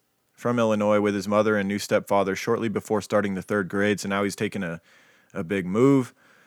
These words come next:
Um, he suffered considerable, considerable abuse at the hands of his drunken stepfather, and, uh, Speck's childhood was marked by juvenile delinquency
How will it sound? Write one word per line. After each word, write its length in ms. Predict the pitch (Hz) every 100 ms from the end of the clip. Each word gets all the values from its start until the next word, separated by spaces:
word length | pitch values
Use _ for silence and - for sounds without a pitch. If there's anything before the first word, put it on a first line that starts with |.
| _ _ -
Um, 360 | 104 95 92 92
he 120 | 117
suffered 400 | - 127 117 92
considerable, 680 | 98 - 139 147 135 110 - - -
considerable 680 | - 107 - 143 135 123 117
abuse 440 | 101 98 107 104 -
at 120 | 95
the 80 | 98
hands 260 | 104 107
of 80 | 101
his 140 | 98 87
drunken 300 | 107 104 92
stepfather, 680 | 104 92 104 101 98 98 - _ _ _ _
and, 380 | - 98 98 95
uh, 160 | 95 92
Speck's 340 | - 117 110
childhood 460 | - 110 104 110 101
was 180 | 98 104
marked 300 | 104 104 -
by 140 | 92
juvenile 420 | 87 110 110 104
delinquency 760 | 95 104 104 101 95 107 104